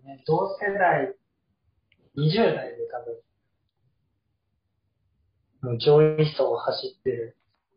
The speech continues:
人じゃないかなって。理学療法士だけでなく、本当にもうプロとして、人に、人として本当に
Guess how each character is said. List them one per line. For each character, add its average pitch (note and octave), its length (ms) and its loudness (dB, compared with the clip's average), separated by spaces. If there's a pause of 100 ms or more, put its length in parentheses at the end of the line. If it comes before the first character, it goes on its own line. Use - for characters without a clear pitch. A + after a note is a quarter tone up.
(440)
人 C3 320 -4
じ B2 80 -6
ゃ A#2+ 60 -4
な A#2+ 160 -4
い - 80 -12 (120)
か B2+ 140 -6
な C3+ 120 2
っ - 100 -6
て。 - 80 -12
理 C3+ 100 0
学 F#3+ 280 2
療 G#3 260 2
法 A3 240 2
士 - 320 -6
だ C3+ 100 -8
け - 180 0
で D#3 140 4
な C#3+ 160 -2
く、 - 140 -14
本 E3 160 -6
当 E3 80 -2
に D#3 80 2
も C#3 140 -2
う - 100 -20
プ A#3 80 2
ロ A#3 240 4
と C3 120 0
し - 200 -12
て、 - 260 -8 (960)
人 - 260 0
に、 F#3+ 460 -2
人 - 520 0
と A3 180 4
し - 160 -6
て G3 80 2
本 F#3 260 -2
当 F3 60 -2
に D#3+ 120 -4